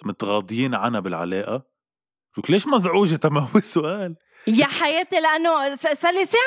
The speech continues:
Speaker 2: بجاوبك وبعدك مصر تسألني نفس السؤال. يعني شو
Speaker 1: <laughs> أوكي،
Speaker 2: بعد بدك
Speaker 1: أوكي.
Speaker 2: مني إقول لك؟
Speaker 1: خلص، ما
Speaker 2: يعني
Speaker 1: بدي منك جواب، ما
Speaker 2: ما
Speaker 1: بدي منك.
Speaker 2: قلت لك إنه بطبيعة الحال لما توصل العلاقة إلى الطلاق، يعني إنه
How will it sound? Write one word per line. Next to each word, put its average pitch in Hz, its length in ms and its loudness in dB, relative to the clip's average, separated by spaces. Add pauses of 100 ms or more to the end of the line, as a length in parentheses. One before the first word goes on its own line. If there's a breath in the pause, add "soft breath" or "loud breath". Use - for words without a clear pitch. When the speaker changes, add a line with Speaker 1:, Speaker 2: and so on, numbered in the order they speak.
(160)
Speaker 2:
بجاوبك 320 540 2
وبعدك 415 340 0 (140)
مصر 392 160 -4 (100)
تسألني 403 500 0
نفس 392 160 -6
السؤال. 320 460 2
يعني 226 180 0
شو 185 80 -2
Speaker 1:
<laughs> 349 60 -2
أوكي، 427 220 -2
Speaker 2:
بعد 440 100 0
بدك - 80 -4
Speaker 1:
أوكي. 370 160 0
Speaker 2:
مني 311 320 2
إقول 294 220 0
لك؟ 247 100 4
Speaker 1:
خلص، 139 120 0
ما 120 60 2
Speaker 2:
يعني 107 240 0
Speaker 1:
بدي 110 100 -4
منك 92 200 -4
جواب، 85 200 -2
ما 92 80 -2
Speaker 2:
ما 113 100 6
Speaker 1:
بدي 262 100 2
منك. 285 80 -2
Speaker 2:
قلت - 120 -2 (180)
لك - 180 0
إنه 302 260 4
بطبيعة 392 500 0 (120)
الحال 311 280 0
لما 240 180 4
توصل 370 380 -2
العلاقة 254 640 2
إلى 294 320 2 (120)
الطلاق، 214 760 2 (380 loud breath)
يعني 359 480 2
إنه 339 720 2